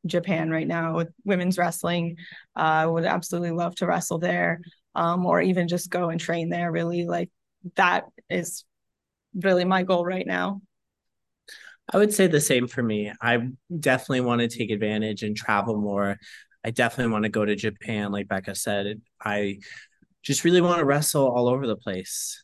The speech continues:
Speaker 2: And, you know, being noticed is great and would love that. Love that. But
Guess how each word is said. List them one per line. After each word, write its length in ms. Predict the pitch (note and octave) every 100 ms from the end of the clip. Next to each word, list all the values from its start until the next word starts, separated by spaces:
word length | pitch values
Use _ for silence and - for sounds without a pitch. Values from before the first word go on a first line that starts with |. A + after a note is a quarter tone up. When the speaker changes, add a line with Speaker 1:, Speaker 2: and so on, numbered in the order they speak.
| -
Speaker 2:
And, 120 | F#3+
you 80 | G#3+
know, 340 | F3+ E3 E3 - _ _
being 240 | - D#3 D#3
noticed 640 | C#3+ C#3 C#3 C#3+ - - - _ _ _ _ _ _ _ _ _
is 100 | -
great 360 | - G#2+ G2 - -
and 200 | A#2+ A#2+
would 180 | - B2
love 240 | A2 G#2+
that. 320 | - F#2+ F#2 - _ _ _ _ _ _ _ _ _
Love 220 | A2 A#2
that. 240 | - G2 - - - _
But 220 | C#3 C#3+